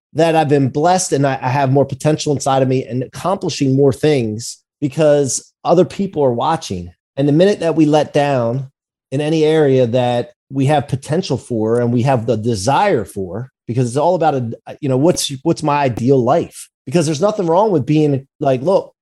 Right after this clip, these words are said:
accomplishing a certain level. And then my ideal life is I wanna hit this level and then I wanna live it up, man. I wanna be lit up every day. When I wake up, I don't wanna have any care in the world. I just wanna be, and get to that point. And that does, that's not about, you know, continuing on with the real estate investing until you,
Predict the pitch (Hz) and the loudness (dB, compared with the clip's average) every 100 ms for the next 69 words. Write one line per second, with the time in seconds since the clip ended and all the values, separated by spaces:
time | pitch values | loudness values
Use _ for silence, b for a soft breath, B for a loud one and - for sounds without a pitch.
0 | _ _ _ _ 135 - 160 160 - 165 | _ _ _ _ -10 -4 -4 -4 -2 0
1 | 139 - 156 135 131 180 220 - 131 135 | 0 0 0 2 2 2 2 0 0 2
2 | 135 165 165 131 160 143 170 147 123 131 | 2 2 0 2 2 2 2 0 0 2
3 | 165 170 - 175 - 202 143 117 120 _ | 2 0 -2 -4 -2 0 0 0 -2 _
4 | _ _ 135 185 214 185 135 143 165 165 | _ _ -2 0 2 2 0 0 2 4
5 | 156 165 - 113 123 123 175 196 165 147 | 2 0 -2 -6 -6 -2 0 0 -2 -2
6 | 185 196 185 170 165 147 143 147 139 _ | 0 2 2 -2 -2 0 2 0 -2 _
7 | _ - 143 160 196 196 190 - 160 185 | _ -4 0 2 0 2 0 -2 -2 0
8 | 175 151 143 160 214 - 196 196 180 170 | 0 0 0 2 0 0 -2 0 0 0
9 | 185 185 160 147 151 139 127 - _ 156 | 2 2 2 -2 -6 -6 -8 -12 _ -6
10 | 151 175 156 185 190 117 90 _ _ _ | -2 -2 0 -2 -2 -6 -6 _ _ _
11 | _ 147 185 202 180 - 165 - 175 165 | _ -2 0 0 -2 0 -2 -2 -2 0
12 | 151 135 123 _ _ - 151 139 143 131 | 2 2 0 _ _ -2 2 2 0 0
13 | 156 147 139 143 143 131 117 160 165 143 | 0 2 2 2 0 0 2 2 2 0
14 | 123 127 - 123 - 139 131 | 2 0 -2 -6 -2 0 0